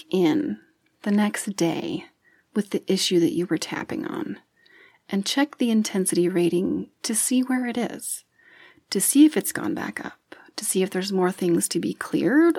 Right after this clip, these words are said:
or if it's stayed down, if that intensity had stayed where you were at, at the end of tapping with yourself the day before.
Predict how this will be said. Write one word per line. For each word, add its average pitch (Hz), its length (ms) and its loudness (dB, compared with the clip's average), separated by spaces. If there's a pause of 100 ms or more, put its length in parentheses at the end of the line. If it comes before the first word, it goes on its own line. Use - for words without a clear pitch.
(140)
or 285 240 2
if 262 220 -4
it's - 180 -4
stayed 190 760 -2 (540)
down, 202 320 2
if - 100 -4
that - 120 -6
intensity 196 580 -2
had 190 160 -4
stayed 226 760 2 (160)
where 143 480 0 (480)
you 196 160 -6
were - 220 -2
at, - 220 -2
at - 180 -6
the - 180 -4
end 175 440 0
of 175 180 -6
tapping - 440 -4
with - 200 -8
yourself - 460 -8
the - 80 -12
day - 160 -6
before. - 540 -6